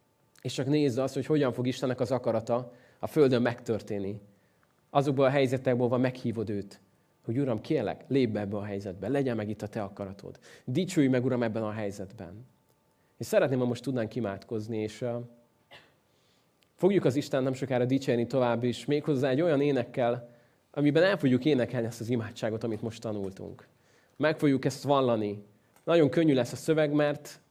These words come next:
Jézusnak ezt az imádságát fogjuk elénekelni. És én arra kérlek, hogy engedd azt, hogy ez most mélyre menjen benned, de először kérlek, hogy gyere és hozz egy döntést. Hogyha már megvan ez a kunyhód, akkor áldjon meg téged az Úr,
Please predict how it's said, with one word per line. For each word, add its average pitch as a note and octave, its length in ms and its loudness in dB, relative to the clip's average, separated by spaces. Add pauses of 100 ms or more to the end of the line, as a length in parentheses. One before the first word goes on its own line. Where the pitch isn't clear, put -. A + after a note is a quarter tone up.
(340)
Jézusnak B2+ 400 -2
ezt B2+ 140 -6
az A#2 80 -2
imádságát A2+ 560 0
fogjuk A2+ 280 -6
elénekelni. G#2 680 -6 (840)
És - 80 -12
én E3+ 100 4
arra F#3+ 200 6
kérlek, D3+ 420 2
hogy B2 520 -4
engedd D#3+ 360 2
azt, C3+ 120 0
hogy C3 100 0
ez B2 100 2
most B2 180 -6
mélyre B2+ 240 2
menjen A2+ 340 0
benned, A2 320 0
de C3+ 120 0
először E3 560 2 (460)
kérlek, E3 300 2
hogy C#3 220 2
gyere D3 220 4
és - 100 0
hozz C#3 180 -2
egy B2 120 0
döntést. A#2 680 -4 (480)
Hogyha E3 200 2
már D#3 160 8
megvan F#3+ 260 6
ez D3 120 6
a D#3 60 2
kunyhód, D3+ 580 4
akkor C3+ 340 0
áldjon G3 300 2
meg F#3+ 120 0
téged E3+ 260 4
az C#3 120 2
Úr, A#2 240 0